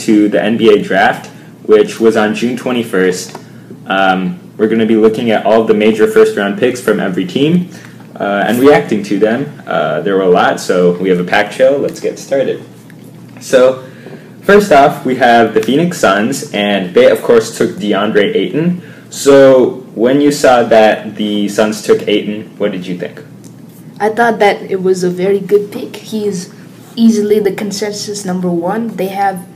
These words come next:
Speaker 2: they also took, uh, Mikal Bridges, who's the N B A player most ready for the draft, um, coming into the N B A, and that's a good future to build around with four, uh,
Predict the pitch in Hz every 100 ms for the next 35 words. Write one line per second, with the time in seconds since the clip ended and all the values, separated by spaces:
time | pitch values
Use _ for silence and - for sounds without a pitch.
0 | - - 208 208 208 180 208 202 190 165
1 | 180 180 196 180 170 175 226 233 - -
2 | - - 214 202 180 170 160 - - 214
3 | 220 226 226 214 190 180 - 202 185 175
4 | 156 - - 214 208 190 196 185 196 196
5 | 180 170 165 180 226 - - - - -
6 | - - - - 208 190 185 180 170 -
7 | - 202 202 185 185 202 208 208 214 233
8 | 240 - 196 196 180 180 - - - 208
9 | - 196 208 202 196 202 208 202 180 175
10 | 185 190 208 208 208 180 170 - 185 190
11 | 190 185 147